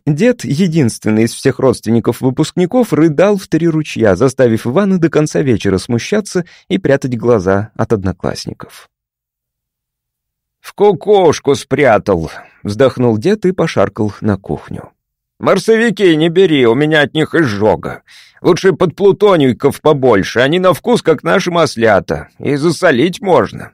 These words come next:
У меня где-то рецепт был". Иван вздохнул и полез в часы с кукушкой. Старинный механизм, припертый дедом с земли из какой-то глухой уральской деревни,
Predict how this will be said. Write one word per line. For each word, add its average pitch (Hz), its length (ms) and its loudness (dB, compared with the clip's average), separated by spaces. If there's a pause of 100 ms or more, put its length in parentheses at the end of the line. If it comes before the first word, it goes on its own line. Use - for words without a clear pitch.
(120)
У 131 80 -2
меня 139 240 2
где-то 123 340 0
рецепт 139 480 0
был". 85 320 -2 (1300)
Иван 240 340 2
вздохнул 175 640 0 (180)
и 208 140 -4
полез 147 400 0
в - 120 -18
часы 107 540 -4
с - 100 -18
кукушкой. - 800 -8 (1300)
Старинный 156 460 2
механизм, 160 580 -2
припертый 120 540 0
дедом 113 340 2
с 104 60 -2
земли 123 300 0
из 101 100 -4
какой-то 123 340 0
глухой 113 380 0
уральской 110 360 0
деревни, 214 480 -2